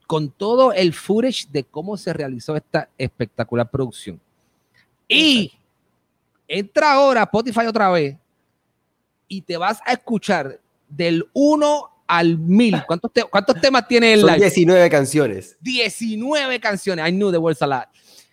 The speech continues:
Speaker 1: <laughs> Diecinueve temas, lo vas a poner y lo dejas corriendo porque eso está caviar,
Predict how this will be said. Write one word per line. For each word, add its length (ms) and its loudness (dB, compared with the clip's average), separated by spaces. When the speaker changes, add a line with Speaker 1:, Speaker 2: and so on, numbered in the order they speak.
Speaker 1:
<laughs> 280 -4
Diecinueve 760 0
temas, 320 -2
lo 100 -2
vas 160 2
a 80 -6
poner 360 -4
y 120 -12
lo 140 -10
dejas 220 -6
corriendo 600 -8
porque 360 -20
eso 240 -10
está 380 -12
caviar, 640 -2